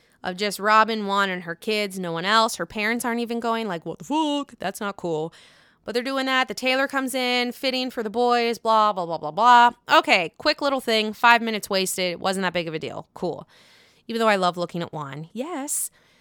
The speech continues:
Now, we go to Mia's house. This was interesting. This is a storyline here. Mia's talking business with her husband, Gordon,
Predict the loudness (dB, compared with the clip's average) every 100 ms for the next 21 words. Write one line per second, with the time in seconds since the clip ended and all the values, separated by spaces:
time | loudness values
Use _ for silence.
0 | _ _ _ _ _ -14 -12 -8 -6 -6
1 | -6 -4 -2 0 -2 -4 -6 -6 -8 -8
2 | -14 _ 0 2 4 4 2 -2 -2 -2
3 | -2 -2 -4 -4 -4 -6 -8 -12 _ _
4 | _ _ _ -16 -10 -4 -2 2 4 4
5 | 4 2 -2 -6 -8 _ _ _ -6 -2
6 | -2 0 0 0 -8 -6 -6 -6 -8 -8
7 | -8 -8 -8 -6 4 6 6 4 0